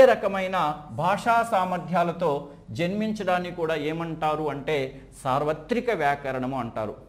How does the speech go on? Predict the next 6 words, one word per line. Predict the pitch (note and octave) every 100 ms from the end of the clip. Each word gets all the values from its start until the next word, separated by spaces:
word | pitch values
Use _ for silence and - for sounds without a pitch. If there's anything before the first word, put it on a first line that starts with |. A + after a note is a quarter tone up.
| -
ప్రపంచంలోని | D#3+ A#3 A#3 A#3 A#3 G#3 G#3 A#3 A#3+
ప్రతి | - F3+ F3+ E3+
ఒక్కరూ | - B3 F#3+ D3 - -
ఒకే | C3+ C#3 A3+
రకమైన | A#3 A3 G3+ G3 D#3+
భాషా | C#3 F#3 G#3+